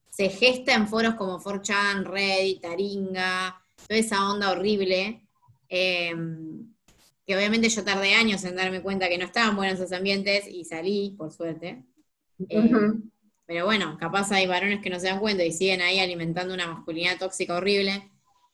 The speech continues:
Speaker 1: Y,
Speaker 2: Ujú.
Speaker 1: y empiezan con esas cosas, Candy Crush no es un juego, los Sims no es un juego,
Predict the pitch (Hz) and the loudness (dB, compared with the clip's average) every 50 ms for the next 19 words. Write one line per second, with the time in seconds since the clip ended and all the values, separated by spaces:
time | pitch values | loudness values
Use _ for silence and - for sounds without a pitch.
0 | _ _ - 196 220 226 208 196 - - - - 233 240 247 247 302 339 339 349 | _ _ 0 2 4 6 6 6 6 4 4 2 0 0 0 0 0 2 4 4
1 | 311 277 269 277 277 277 262 262 302 311 285 233 190 190 - 247 262 262 247 226 | 4 4 4 2 2 2 2 4 4 4 4 4 2 2 2 2 2 2 2 4
2 | 247 254 247 226 233 220 220 214 202 - 254 262 262 254 262 262 254 240 214 202 | 4 2 2 2 -2 -2 -2 -2 0 2 4 4 6 6 6 6 6 4 4 2
3 | - 226 233 226 214 208 202 208 196 190 208 240 254 262 262 262 262 254 262 262 | 0 0 2 2 2 2 2 0 -2 -4 -2 2 4 4 4 4 4 4 4 2
4 | 262 254 | 0 -2